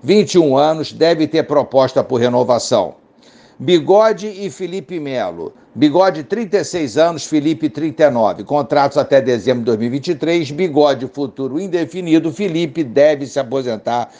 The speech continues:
no fim de dois mil e vinte e três. É esse o quadro atual. Continuamos aguardando o final das renovações e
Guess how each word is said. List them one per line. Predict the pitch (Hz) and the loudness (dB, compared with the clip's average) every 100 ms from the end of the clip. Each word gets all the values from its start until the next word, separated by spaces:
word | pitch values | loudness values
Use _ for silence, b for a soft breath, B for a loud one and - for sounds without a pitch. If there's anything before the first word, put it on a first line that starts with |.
| B | B
no | 139 165 147 | 0 2 2
fim | - 147 151 | 2 -2 0
de | 120 | -2
dois | 127 139 123 98 | 2 4 2 0
mil | 120 135 127 | -2 -2 -2
e | 135 147 | 0 0
vinte | 117 123 143 | 0 -4 -4
e | 127 | -4
três. | 95 76 - | -4 -6 -6
É | 131 175 | 2 4
esse | 190 175 | 2 0
o | 139 | -2
quadro | 160 160 147 135 | 2 2 2 0
atual. | - 120 139 156 | -2 0 4 4
Continuamos | 139 143 131 135 131 | 0 -8 -8 -6 -4
aguardando | 123 127 104 117 120 117 110 B - | -2 0 0 -4 -4 -6 -6 B -4
o | 117 | -4
final | - 117 120 | -2 0 2
das | 113 110 | 2 0
renovações | 117 113 113 110 104 131 139 135 - - | 0 0 0 0 0 -2 -2 -2 -8 2
e | 202 214 | 4 4